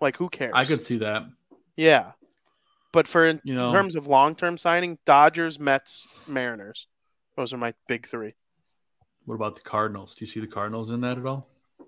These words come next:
Speaker 1: I don't, because they stink now. They stink now.
Speaker 2: Last year,
Speaker 1: and
Speaker 2: maybe, but yeah.
Speaker 1: Yeah, their two best players are Goldschmidt and Arenado, and they're amazing.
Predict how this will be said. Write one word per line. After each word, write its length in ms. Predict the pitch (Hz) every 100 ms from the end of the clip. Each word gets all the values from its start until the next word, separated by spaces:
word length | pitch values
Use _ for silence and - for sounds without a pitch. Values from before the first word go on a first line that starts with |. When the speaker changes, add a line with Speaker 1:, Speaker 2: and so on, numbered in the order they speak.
| _
Speaker 1:
I 100 | 160
don't, 320 | 143 165 196
because 280 | 180 160 151
they 100 | 143
stink 340 | - - 143 135
now. 280 | 98 107 _ _ _ _ _ _ _ _
They 120 | 151
stink 440 | 123 - 185 220 -
now. 500 | 180 175 180 180 175 _ _
Speaker 2:
Last 420 | 117 123 147 147 143
year, 100 | 123
Speaker 1:
and 60 |
Speaker 2:
maybe, 320 | 120 117 110
but 160 | 107 104
yeah. 260 | 110 104 95 _ _ -
Speaker 1:
Yeah, 300 | 160 151 120
their 160 | 139
two 220 | - 220
best 280 | 214 214 -
players 440 | - 160 180 190 165
are 220 | 143 - -
Goldschmidt 460 | 143 143 151 - 170
and 80 | 156
Arenado, 640 | 143 143 135 123 143 160
and 200 | 139 123 120
they're 200 | - 131
amazing. 540 | 156 233 220 156 143